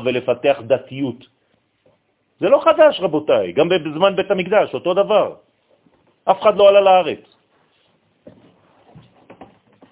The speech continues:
החרש והמסגר קוראים להם בגמרא, המסכנים,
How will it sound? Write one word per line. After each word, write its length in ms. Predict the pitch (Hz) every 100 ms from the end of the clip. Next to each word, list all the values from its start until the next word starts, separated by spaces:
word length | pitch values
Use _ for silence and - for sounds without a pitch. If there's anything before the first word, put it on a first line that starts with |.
| _ _ _ _ _ _ _ _ _ _ _ _ _ _ _ _ _ -
החרש 520 | 135 160 156 196 160
והמסגר 600 | 180 165 160 113 165 165
קוראים 260 | 147 135 135
להם 180 | 131
בגמרא, 420 | 123 117 120 113 98 - _ _
המסכנים, 840 | 113 135 131 - - 151 165 127